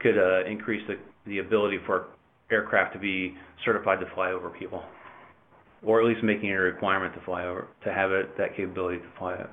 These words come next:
uh, over crowds. Some market predictions. Um, I've been talking about this for a couple years, and actually has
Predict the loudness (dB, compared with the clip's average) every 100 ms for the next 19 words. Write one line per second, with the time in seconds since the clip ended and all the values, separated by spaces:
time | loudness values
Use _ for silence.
0 | -10 -8 -6 -6 -2 -2 -2 -6 -6 -8
1 | -14 -20 -18 -18 -18 -18 -20 -20 _ -14
2 | -12 2 6 6 4 2 0 0 -2 -6
3 | -6 -10 -20 _ _ _ _ _ -20 -20
4 | -20 -2 0 4 4 6 6 8 6 6
5 | 2 4 4 6 4 4 2 2 2 0
6 | -2 -2 -2 -2 -8 -18 -6 -6